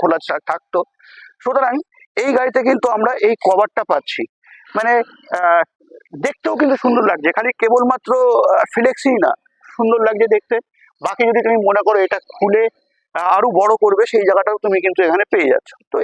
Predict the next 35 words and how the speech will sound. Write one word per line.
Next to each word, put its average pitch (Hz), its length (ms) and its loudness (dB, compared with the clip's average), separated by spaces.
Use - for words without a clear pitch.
এখানেও 240 320 -2
কিছু 254 240 -2
একটা 247 240 -2
ডিফারেন্স 214 420 -2
তোমাদেরকে 202 380 0
অবশ্যই 180 440 -2
দিয়েছে। 185 240 0
বাকি 220 220 -4
মেটেরিয়ালসের 247 580 0
যদি 202 160 2
আমি 202 160 0
কথা 175 280 -2
বলি, 185 140 0
প্রত্যেকটা 240 560 -2
গাড়ির 196 220 -4
যে 381 180 -2
সমস্ত 214 320 -2
পার্টস 190 280 -4
দিয়েছে, - 320 0
সত্যি 247 280 -4
overall 208 320 2
খুব 233 140 0
সুন্দর 208 480 -2
মেটেরিয়ালস 190 420 0
তোমাদেরকে 170 400 0
এই 175 160 2
গাড়িতে 156 300 0
প্রোভাইড 156 340 0
করে। 160 200 2
এর 220 120 -4
সাথে 220 260 -2
সাথে 220 220 2
তোমরা 202 240 0
এখানে 190 300 -2
যেটা 170 140 2